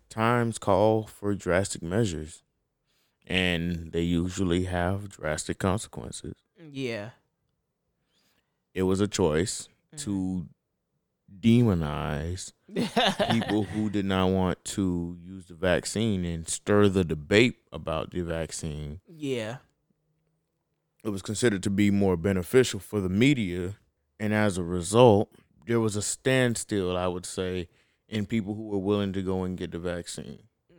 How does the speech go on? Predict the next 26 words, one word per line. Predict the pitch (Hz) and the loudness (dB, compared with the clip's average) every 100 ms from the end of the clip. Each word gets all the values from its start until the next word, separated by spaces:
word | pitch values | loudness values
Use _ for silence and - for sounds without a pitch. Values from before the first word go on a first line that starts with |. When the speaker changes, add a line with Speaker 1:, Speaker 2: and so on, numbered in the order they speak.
| 147 | -20
Speaker 2:
Yeah. | 135 127 107 98 101 - - _ _ _ _ _ _ _ _ _ _ _ _ _ _ _ _ _ 110 | -14 -8 -8 -8 -12 -16 -20 _ _ _ _ _ _ _ _ _ _ _ _ _ _ _ _ _ -4
Speaker 1:
I | |
mean, | 110 107 101 87 - _ _ _ _ | -2 0 -2 -6 -12 _ _ _ _
people, | - 131 131 123 87 | -6 0 2 0 -2
people | - 117 117 | -4 -4 -4
who | 120 | -6
were | 113 104 | -10 -6
gonna | 107 104 | -2 0
get | 98 | 0
it | 95 | 0
were | 95 | -2
gonna | 90 85 | -4 -6
get | 85 80 | -6 -10
it. | 82 _ _ _ - | -14 _ _ _ -12
People | 92 92 | -6 -2
who | 101 | 0
didn't | 98 | 2
wanna | 95 92 | 2 2
get | 90 | 0
it, | 85 - _ _ _ _ _ _ _ _ _ _ _ - | -2 -6 _ _ _ _ _ _ _ _ _ _ _ -10
you | 98 | -6
know, | 92 82 | -4 -2
didn't | 87 87 | -4 -4
get | 67 - | -8 -12
it. | - _ _ 190 139 | -16 _ _ -20 -14
Speaker 2:
Yeah. | 113 98 | -12 -12